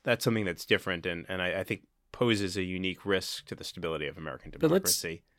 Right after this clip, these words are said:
Speaker 2: let's jump in there for a second. I, I just wanna interject briefly. I mean, is Susan Collins, who just announced she's seeking re-election recently,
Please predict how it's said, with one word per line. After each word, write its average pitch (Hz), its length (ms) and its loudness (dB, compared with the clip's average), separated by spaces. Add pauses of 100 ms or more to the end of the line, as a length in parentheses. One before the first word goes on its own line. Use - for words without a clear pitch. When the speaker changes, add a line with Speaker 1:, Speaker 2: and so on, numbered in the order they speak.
(100)
Speaker 2:
let's 151 180 8
jump 190 240 12
in 160 80 12
there 107 160 10
for 101 140 4
a 98 60 4
second. 98 300 2
I, 110 200 6
I 117 80 4
just 113 160 0
wanna 113 160 8
interject 107 600 8
briefly. 90 400 4
I 110 60 4
mean, 123 140 8 (160)
is - 180 10
Susan 180 400 12
Collins, 110 800 10 (220)
who 113 120 0
just 110 240 2
announced 107 320 8
she's 98 180 2
seeking 98 300 4
re-election 95 640 4 (400)
recently, 90 540 2